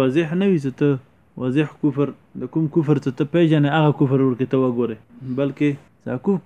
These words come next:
کوم کفر ته نه هم پېژنې، هغه هم درته ډېر نه واضح کوي. بلکې داسې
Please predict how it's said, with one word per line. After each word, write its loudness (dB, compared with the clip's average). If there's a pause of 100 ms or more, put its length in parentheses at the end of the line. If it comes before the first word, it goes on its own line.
کوم 0
کفر 0
ته -2
نه 4
هم 8
پېژنې، 8 (100)
هغه 4
هم 4
درته 2
ډېر 8
نه 8
واضح 4
کوي. -4 (320)
بلکې -8
داسې -4